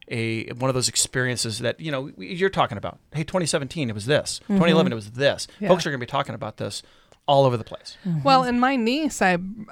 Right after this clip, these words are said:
Speaker 3: um, told her that the air show was coming, and I gave her the opportunity, "Do you wanna come down for it?" And I said, "It'll be up to you if you wanna invite your family to come." She's like, "I already know I don't want to invite my family." <laughs> And I'm like,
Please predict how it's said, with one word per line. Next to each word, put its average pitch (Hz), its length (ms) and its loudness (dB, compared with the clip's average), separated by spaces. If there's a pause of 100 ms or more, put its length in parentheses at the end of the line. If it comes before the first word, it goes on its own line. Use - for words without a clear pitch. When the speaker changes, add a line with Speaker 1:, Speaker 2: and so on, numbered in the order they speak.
(140)
Speaker 3:
um, 156 640 -2
told 214 220 2
her 202 100 4
that 190 220 -2
the 196 160 0
air 185 180 2
show 190 200 0
was 190 140 2
coming, 180 580 -2
and 170 180 -6
I 175 100 -2
gave 175 260 -4
her 175 220 -2
the 180 380 -2
opportunity, 185 760 -2
"Do 180 200 -6
you 160 100 -4
wanna 160 180 -6
come 196 240 -2
down 180 320 -2
for 185 280 0
it?" 185 220 -2
And 175 200 -6
I 175 80 -2
said, 175 260 -4
"It'll 175 160 -2
be 185 160 0
up 170 120 -6
to - 120 -6
you 180 160 0
if 180 120 -2
you 180 100 0
wanna 180 200 2
invite 180 320 -2
your 175 420 0 (240)
family 180 540 -2
to - 180 -16
come." 180 380 -4
She's - 160 -6
like, 190 140 -4 (420)
"I 208 80 8
already 208 240 8
know 190 180 8
I 175 100 6
don't 175 140 6
want 175 160 4
to 170 60 0
invite 170 320 -2
my 170 120 0
family." 175 540 0
<laughs> - 40 -2 (800)
And 359 100 4
I'm 330 180 6
like, - 240 2